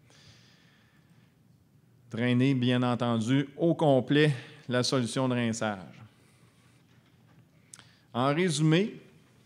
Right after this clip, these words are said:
donc un réservoir de plus ou moins deux cent cinquante gallons, on va préparer, euh, un litre de solution de lavage par cent litres de capacité.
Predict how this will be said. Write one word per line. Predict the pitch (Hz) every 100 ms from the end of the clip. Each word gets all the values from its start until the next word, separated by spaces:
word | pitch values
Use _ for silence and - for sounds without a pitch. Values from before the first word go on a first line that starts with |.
| _ _
donc | 117 139 160
un | 170 151
réservoir | 160 147 160 147 180 185
de | 160 139
plus | - 139
ou | 151
moins | 165 175
deux | 151
cent | 151 160
cinquante | 160 143 156 151
gallons, | 143 135 135 165 - _ _ _ _ _ _
on | - 117
va | 131
préparer, | 131 151 147 143 139 170 170
euh, | 156 139 135 131 127 123 -
un | 151 147
litre | 143 160 - - - - _ _ _ -
de | 113 117 147
solution | 143 143 120 156
de | 151
lavage | 143 131 151 151 - -
par | 160 151
cent | - 156 135
litres | 143 151 - _ _ -
de | 135
capacité. | 143 139 135 - - 143 147